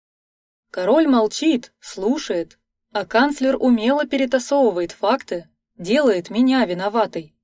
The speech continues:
Так и до брака договориться. "Нет, и я примерно его накажу",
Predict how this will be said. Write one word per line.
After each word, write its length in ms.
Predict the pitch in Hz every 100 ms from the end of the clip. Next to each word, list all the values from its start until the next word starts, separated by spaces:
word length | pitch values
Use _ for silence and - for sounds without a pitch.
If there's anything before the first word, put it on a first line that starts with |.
| _ _ _ _
Так 220 | - 180 202
и 60 |
до 140 | 202 247
брака 340 | 240 196 233
договориться. 760 | 247 262 285 269 208 - 175 _ _ _ _ _ _ _ _ _ _ _ _
"Нет, 440 | 202 240 185 156 -
и 100 | 214
я 260 | 185 185
примерно 560 | 175 190 175 175 185 226
его 340 | 262 285 190
накажу", 580 | 175 175 233 254 247 165